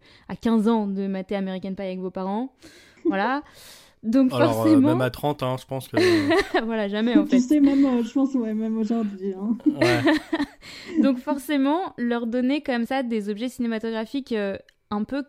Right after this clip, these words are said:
Speaker 1: que pour eux et qui parlent de sujets comme ça, bah, en fait, ça donne beaucoup de liberté aux ados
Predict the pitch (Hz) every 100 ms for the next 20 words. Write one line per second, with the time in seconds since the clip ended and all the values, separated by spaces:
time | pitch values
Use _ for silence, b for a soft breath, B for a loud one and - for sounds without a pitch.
0 | _ - 330 320 - 247 233 262 277 202
1 | 185 202 - 247 240 202 190 208 233 220
2 | 202 226 269 208 220 - 226 185 175 180
3 | 180 202 240 294 269 226 202 214 254 -
4 | 202 190 190